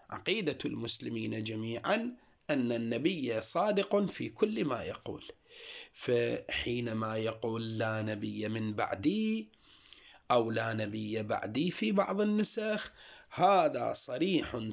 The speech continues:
تمام الصراحة بأنه خاتم الأنبياء أو خاتم الأنبياء والمرسلين. صريح الحديث.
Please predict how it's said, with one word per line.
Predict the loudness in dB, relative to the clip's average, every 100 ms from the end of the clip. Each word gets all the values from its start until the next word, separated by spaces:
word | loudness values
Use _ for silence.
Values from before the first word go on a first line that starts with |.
| -2
تمام | 2 4 6 4 2
الصراحة | -4 -6 -2 4 6 6 4 -2 -2
بأنه | -2 0 0 -2 0 0 0 -4 -6 -6
خاتم | 0 4 4 2 -6 -6
الأنبياء | -10 -8 -4 -4 -2 -2 -2 -2 -4 -2
أو | -2 -2
خاتم | 0 0 0 -4 -6
الأنبياء | -8 -8 -6 -4 -2 -2 -2 -2 -2 -2 -4 -8
والمرسلين. | -8 -8 -10 -10 -12 -20 -20 _ _ _ _ _ _ _ _ _ _ _ _ _ _ _ _ _ _
صريح | -8 0 6 6 4 -4
الحديث. | -8 -10 -12 -20 -20